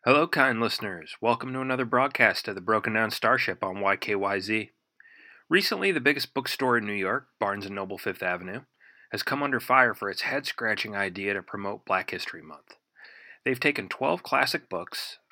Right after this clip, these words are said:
uh, including Alice in Wonderland, Frankenstein, Moby Dick, The Secret Garden, uh, Treasure Island,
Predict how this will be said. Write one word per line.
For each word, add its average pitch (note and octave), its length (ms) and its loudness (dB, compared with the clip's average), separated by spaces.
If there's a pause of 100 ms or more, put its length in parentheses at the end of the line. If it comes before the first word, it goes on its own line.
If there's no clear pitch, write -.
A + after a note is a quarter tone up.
(140)
uh, F2 300 -6 (340)
including G2+ 480 -4
Alice F#2+ 300 2
in F#2+ 100 -10
Wonderland, F#2 680 -2
Frankenstein, F#2 800 -4
Moby F2+ 300 -6
Dick, F2+ 360 -4
The - 80 -8
Secret G#2 360 -8
Garden, F2 560 -2 (420)
uh, - 40 -12
Treasure F#2+ 340 2
Island, E2+ 380 -2